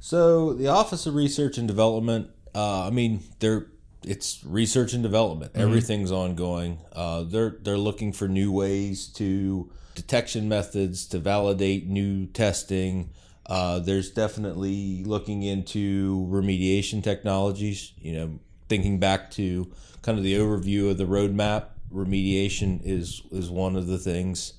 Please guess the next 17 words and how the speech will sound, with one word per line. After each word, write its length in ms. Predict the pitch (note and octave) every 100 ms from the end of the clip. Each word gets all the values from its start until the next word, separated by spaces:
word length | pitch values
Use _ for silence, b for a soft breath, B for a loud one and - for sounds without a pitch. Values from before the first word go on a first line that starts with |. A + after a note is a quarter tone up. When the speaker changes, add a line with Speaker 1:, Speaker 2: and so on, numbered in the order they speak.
| b b -
Speaker 1:
A 100 | A2+
lot 240 | B2 C#3
of 100 | B2+ G#2
that 360 | A2 A2+ -
is, 500 | G#2+ G2+ F#2+ - - G2+
is 180 | F#2+
ongoing. 520 | G2 F#2+ F2+ F#2 F#2 F#2+
It'll 140 | F#2
be 140 | F2
stuff 380 | F#2 - G2 -
that 140 | F2+ -
comes 260 | F#2 F2
out, 400 | F2 E2+ D2+ -
best 240 | F#2+ F2+ -
practices, 840 | G2 F#2 - E2+ - F2+ E2+ E2
new 160 | F#2 F2
technologies. 1200 | F#2 - F2 D#2+ E2+ E2+ D#2+ D#2+ E2 E2 -